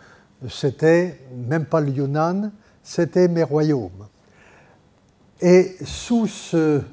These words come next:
cercueil, car à l'intérieur il y avait un squelette, on a trouvé des tambours, voilà, où il n'y a aucun ornement, qui ressemble étrangement à, ici, mes chaudrons pour faire la cuisine.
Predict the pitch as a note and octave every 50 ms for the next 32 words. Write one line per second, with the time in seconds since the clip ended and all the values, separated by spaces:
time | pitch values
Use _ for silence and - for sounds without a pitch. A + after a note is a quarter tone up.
0 | - _ - - _ - - - - E3 - - - B3 B3 A3 D#3+ B2 A2 -
1 | - - - _ _ - D3+ C3+ C3+ C#3 D3 D3 C#3+ D3+ C#3+ C#3+ D3 D#3+ E3 D#3
2 | C#3 B2+ B2 A#2 C3+ C3 B2 A2+ - - - D3+ D3 F3 G#3 A3 - - - -
3 | - - - - - _ _ _ D3+ D3+ E3 E3+ E3 - - F3 D#3 D3 E3+ F3+
4 | G3 G#3+ F#3+ - - - A#2+ C#3+ E3+ F3 E3+ - D#3+ D3+ D3 C3 C3 D3+ D3+ D#3+
5 | E3 F#3 F#3+ F3+ - - _ _ _ _ _ C3 C#3 C3+ A#2+ B2+ C#3+ - - -
6 | _ _ _ _ _ _ _ _ - C#3 C#3 C#3 E3 E3+ F3+ - - - _ _
7 | _ - F#3+ F#3+ F#3+ G#3+ G3 F3+ E3 C#3+ D3 C#3 C#3 B2+ B2 B2 B2 C#3 D#3+ -
8 | _ _ _ _ _ _ _ - F#3 - - - - G3 F#3 D#3 F3+ F#3+ F#3 -
9 | - F#3 F3 E3+ C3+ B2 D3 D#3 D#3 D#3 E3 F#3 F3+ - - _ _ _ _ _
10 | _ _ _ _ C#3+ C#3+ D3+ D#3 D#3+ - - - _ - D#3 B2 - - - D#3
11 | D3+ D#3 F3 F3 - - _ _ _ _ _ _ _ _ _ B2 D3+ F3 - -
12 | D#3+ D#3 C3 C#3 A#2+ C#3 C#3+ D#3 E3+ F3 - _ _ - D3 C3+ - E3+ D#3+ D3
13 | C3 - - C3+ B2 G#2 A2+ A#2 G2 G2 A2